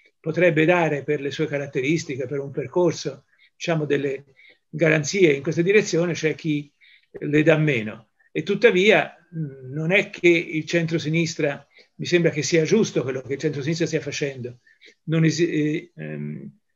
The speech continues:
non è che perché c'è una striminzita maggioranza relativa di centrodestra, poi secondo Dalimonte non c'è, ma comunque sono varie teorie, non è perché non c'è il centrodestra ha automaticamente diritto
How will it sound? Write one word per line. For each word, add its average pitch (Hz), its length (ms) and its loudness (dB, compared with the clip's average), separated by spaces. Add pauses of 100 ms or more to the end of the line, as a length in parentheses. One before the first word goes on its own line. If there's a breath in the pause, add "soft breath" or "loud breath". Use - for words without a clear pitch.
non 170 200 0
è 214 120 4
che 180 160 4
perché 160 600 4 (300)
c'è 180 400 2 (160)
una 170 420 -2 (320)
striminzita 170 840 0
maggioranza 160 600 0
relativa 147 420 -2
di 143 100 -4
centrodestra, 143 840 -2 (100)
poi 156 140 -2
secondo 143 580 -4 (220 soft breath)
Dalimonte 156 500 0
non 147 120 -2
c'è, 143 260 0
ma - 160 -12
comunque 131 480 -10
sono 139 200 -14
varie 135 360 -8
teorie, 123 400 -6 (360 loud breath)
non 175 140 0
è 202 100 2
perché 180 300 4
non 156 140 -2
c'è 156 280 -2 (380 soft breath)
il 170 160 -6
centrodestra 175 540 4
ha 160 60 0
automaticamente 165 840 0
diritto 147 680 0